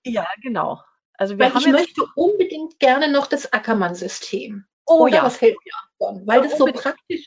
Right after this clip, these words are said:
Speaker 2: ist.
Speaker 1: Aber wir machen mindestens noch eine Viertelstunde. Also, äh, ich
Speaker 2: Okay,
Speaker 1: hab auch
Speaker 2: gut. Dann
Speaker 1: viel auf dem Zettel.
Speaker 2: zum Schluss fünf bis sieben Minuten,
Speaker 1: Ja,
Speaker 2: damit wir das
Speaker 1: ja.
Speaker 2: Ackermann-System machen, weil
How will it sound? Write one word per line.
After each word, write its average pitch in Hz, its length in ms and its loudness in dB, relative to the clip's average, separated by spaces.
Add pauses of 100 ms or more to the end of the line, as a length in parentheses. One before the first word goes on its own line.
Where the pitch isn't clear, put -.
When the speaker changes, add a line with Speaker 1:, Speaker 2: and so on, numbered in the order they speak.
(160)
Speaker 2:
ist. - 340 -6 (220)
Speaker 1:
Aber 240 220 4
wir 247 160 6
machen 240 440 0
mindestens 240 480 2
noch 214 100 -2
eine 202 140 -2
Viertelstunde. 165 680 -8
Also, 165 380 -6 (100)
äh, 151 300 -4
ich - 80 0
Speaker 2:
Okay, 381 180 6
Speaker 1:
hab 220 120 4
auch 226 100 0
Speaker 2:
gut. - 240 -6
Dann 269 140 4
Speaker 1:
viel 359 160 2
auf 311 200 2
dem 359 160 -6
Zettel. - 600 -4 (120)
Speaker 2:
zum - 140 -6
Schluss 370 400 -2
fünf 339 300 -4
bis 349 160 2
sieben 285 220 0
Minuten, 247 440 4 (520)
Speaker 1:
Ja, 294 120 2
Speaker 2:
damit 359 180 2
wir 294 80 0
das 262 100 2
Speaker 1:
ja. 233 100 6
Speaker 2:
Ackermann-System 214 800 -4
machen, 240 320 0
weil 226 200 6